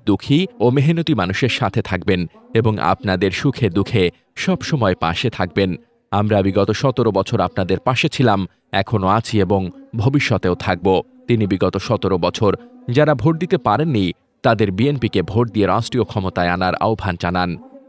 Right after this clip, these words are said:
আট নং ওয়ার্ড বিএনপি সভাপতি আব্দুল লতিফ হাওলাদারের সভাপতিতে এবং আট নং ওয়ার্ড বিএনপি নেতা মোশাররফ হোসেন হাওলাদারের সার্বিক তত্ত্বাবধানে মতবিনিময় সভাটি সঞ্চালনা করেন কালকিনি উপজেলা বিএনপি সাংগঠনিক সম্পাদক মোশাররফ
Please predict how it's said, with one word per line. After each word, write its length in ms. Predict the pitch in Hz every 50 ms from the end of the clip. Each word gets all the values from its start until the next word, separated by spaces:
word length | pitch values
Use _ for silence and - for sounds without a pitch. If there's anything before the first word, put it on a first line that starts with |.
| - 104
আট 140 | 104 98 - 117
নং 160 | 110 104 98
ওয়ার্ড 240 | 101 113 120 107 95
বিএনপি 320 | 104 98 95 85 - 95
সভাপতি 540 | - - - - 98 98 - 98 98 - 92
আব্দুল 260 | 87 87 90 95 92
লতিফ 260 | 92 92 - 101 92 -
হাওলাদারের 420 | 104 95 95 90 85 90 85 92
সভাপতিতে 720 | - - 143 127 113 110 - - - 95 87 - 117 156 190 - _ _ - -
এবং 280 | - 147 151 160 170 156
আট 260 | - 110 113 110 -
নং 180 | 139 143 131 110
ওয়ার্ড 260 | 104 110 123 117 101
বিএনপি 320 | 95 113 127 127 147 151
নেতা 340 | 131 113 - 101 95 82 - - - - _ -
মোশাররফ 460 | 135 143 - - 170 165 175 147 - 123
হোসেন 240 | 107 - 120 98
হাওলাদারের 500 | 85 98 107 110 107 98 92 92 90 92
সার্বিক 360 | - - 131 123 117 123 127 -
তত্ত্বাবধানে 680 | - 101 - - 101 87 87 87 85 98 98 92 90 82 - _ _ _ _ -
মতবিনিময় 560 | 120 123 135 - 175 165 175 165 165 160 151 127
সভাটি 420 | - - 104 90 101 101 - 92
সঞ্চালনা 540 | - - 120 107 - 113 98 95 92 90 90
করেন 360 | - 95 90 98 95 90 82 - _ _ _ _ -
কালকিনি 360 | 117 107 104 - 117 104 101
উপজেলা 420 | 101 - 131 131 120 117 104 92
বিএনপি 320 | 85 101 95 90 - 101 98
সাংগঠনিক 580 | - - 127 120 110 107 - 101 98 95 -
সম্পাদক 460 | - 127 107 90 95 87 90 90 -
মোশাররফ 380 | 113 113 - - 110 90 90